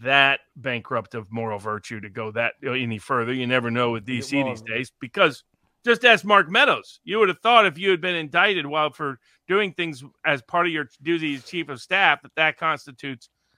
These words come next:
Speaker 1: a federal removal, grounds for federal removal.
Speaker 2: Well, you
Speaker 1: But according to the Obama appointee, he was like, "What?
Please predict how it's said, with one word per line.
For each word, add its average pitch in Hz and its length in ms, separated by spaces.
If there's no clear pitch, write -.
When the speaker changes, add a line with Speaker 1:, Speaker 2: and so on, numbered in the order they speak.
Speaker 1:
a 143 160
federal 160 460
removal, 147 480
grounds 147 300
for 151 80
federal 143 260
removal. 139 440
Speaker 2:
Well, 170 120
you 160 400
Speaker 1:
But 208 120
according 247 400
to 233 120
the 214 80
Obama 214 560
appointee, 160 680
he 147 200
was 117 180
like, 117 180
"What? 175 220